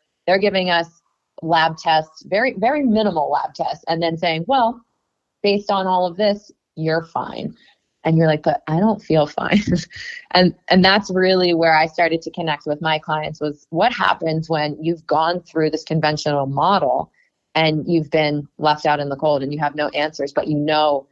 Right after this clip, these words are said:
intuitively and in your body that something isn't right. And that's what I really was like, "Ah, there's, there's some good work that we can do here." And this is, to me, this is the work of a dietitian. This is where we can really shine. We get this education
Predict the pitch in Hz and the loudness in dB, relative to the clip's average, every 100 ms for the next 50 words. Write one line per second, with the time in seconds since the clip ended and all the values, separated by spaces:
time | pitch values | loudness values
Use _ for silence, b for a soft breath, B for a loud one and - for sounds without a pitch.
0 | _ - 143 - 156 151 147 147 147 139 | _ -2 -2 0 0 0 0 0 2 0
1 | 143 - 170 175 156 151 147 151 143 139 | -2 -2 0 2 2 2 2 2 0 -2
2 | - 147 147 147 139 - - 151 143 - | -2 -4 -2 -4 -4 -6 -2 -2 -2 -4
3 | 139 123 90 - b b b b _ - | -2 0 -2 -6 b b b b _ 0
4 | 156 151 156 156 165 160 156 143 147 139 | 2 4 4 2 2 2 2 2 0 2
5 | 143 139 - - - 107 - - _ 147 | 0 -2 -6 -14 -14 -14 -16 -20 _ -8
6 | 139 135 - 131 - _ 160 156 170 160 | -8 -10 -14 -14 -16 _ -2 0 0 0
7 | 160 175 170 160 156 151 143 - 151 151 | 4 4 4 2 2 2 0 -4 -4 -4
8 | 156 165 165 147 156 175 202 - 151 147 | -2 0 0 0 2 2 2 0 -2 -2
9 | 175 190 254 214 160 165 165 160 151 143 | -2 0 2 2 0 -2 -2 0 0 0
10 | 139 - 151 143 131 135 - - - 127 | -2 -4 -4 -2 0 -2 -6 -16 -10 -8
11 | 143 - 143 143 143 143 139 b b _ | -4 0 0 4 4 2 0 b b _
12 | 170 165 156 147 139 - 131 - 143 143 | 0 2 4 4 0 -2 -2 -2 -2 0
13 | 156 160 156 151 143 185 170 170 165 | 0 0 0 -2 0 0 0 0 0